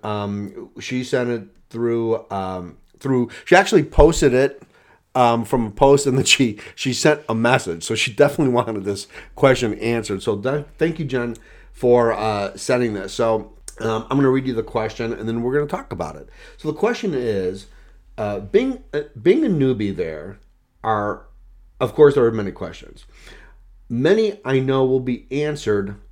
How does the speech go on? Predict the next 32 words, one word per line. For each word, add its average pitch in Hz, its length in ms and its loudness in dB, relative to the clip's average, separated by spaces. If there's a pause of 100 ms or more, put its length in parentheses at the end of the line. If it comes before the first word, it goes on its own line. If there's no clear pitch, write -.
on 98 260 -6
the 95 80 -8
trail. - 560 -8
Very 110 180 4
good 113 260 -4
insight, 113 420 -4
Jen, 85 200 -10
for 82 160 -12
that. 71 280 -16 (560)
Any 202 200 0
future 175 340 -4
discussions 117 760 -6 (140)
on 107 320 -6
any 156 280 -2
type - 480 -6
of 107 160 -8
training 127 520 -6
for 123 160 -6
backpacking? 123 720 -14 (500)
For 160 160 -4
example, 190 560 -8 (600)
a 139 80 2
discussion 202 640 -2
I 190 100 -2
had 113 320 -4
today 104 560 -4
while 113 260 -2
hiking, 92 540 -10 (400)
does 147 220 6
one 143 320 -2
focus 139 580 0 (140)
on 110 420 -4